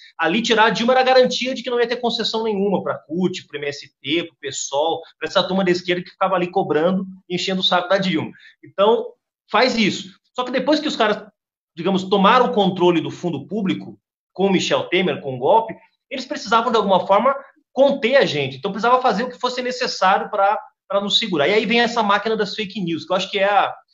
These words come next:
é a forma de violência atual predominante, que é violência simbólica na maior parte da, dos casos, né?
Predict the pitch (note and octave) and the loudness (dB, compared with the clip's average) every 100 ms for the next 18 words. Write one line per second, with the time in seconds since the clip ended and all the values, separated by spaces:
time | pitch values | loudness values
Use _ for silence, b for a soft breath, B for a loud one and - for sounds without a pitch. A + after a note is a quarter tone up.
0 | _ _ - D#3 D3+ - F#3+ G3+ F3+ F3 | _ _ -4 -4 0 4 4 2 0 2
1 | G#3 F#3 G3+ G#3 - F#3+ E3 G3 F#3+ E3+ | 4 4 2 -2 2 4 4 4 0 -2
2 | D#3+ E3 C#3 F#3+ F#3 E3 E3 E3+ F3 E3 | -2 -2 -2 -2 -2 0 0 -2 -4 -6
3 | C#3+ C3 G3 G3 D#3 C#3+ C#3+ C#3 C#3 - | 0 2 2 0 -4 -2 -2 -2 -6 -6
4 | B2+ B2 - - D3 F3+ G3 D3 C#3+ | -10 -8 -12 -4 0 0 -2 -10 -10